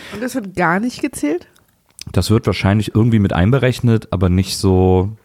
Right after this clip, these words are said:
Speaker 2: ich glaube, dem wird nicht so viel Wert beigemessen wie den Fernsehquoten. Dann kommt dazu der klassische, äh, die klassische Argumentation, dass man sagt, das Öffentlich-Rechtliche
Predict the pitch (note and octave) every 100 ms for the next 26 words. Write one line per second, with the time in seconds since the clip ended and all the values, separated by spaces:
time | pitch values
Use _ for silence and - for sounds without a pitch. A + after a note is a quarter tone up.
0 | _ _ - - - F#2 F#2+ F#2+ F2+ -
1 | - - - F#2+ F#2+ F#2+ F#2 G2 G#2 F#2+
2 | A2 G2 G2+ F#2+ F#2+ F#2+ F#2+ F#2 F2+ F2
3 | F2+ F2 F2 - E2+ E2+ E2 - D#2 -
4 | - - - - - - F2 F2+ A#2 F3+
5 | G3 - _ _ - - - A2+ G2+ F2+
6 | - G#2+ B2 G2 - F#2+ - B2 - A#2+
7 | A#2 A#2 G2 F#2+ F#2+ F#2+ F#2+ G#2 A2 F#2
8 | G#2 G2+ G2+ - G#2+ F#2 F2+ E2+ F2+ G#2
9 | - - - - - _ G2 F2+ A2+ G#2+
10 | G2+ F2 G2 - A#2+ - F2 G#2+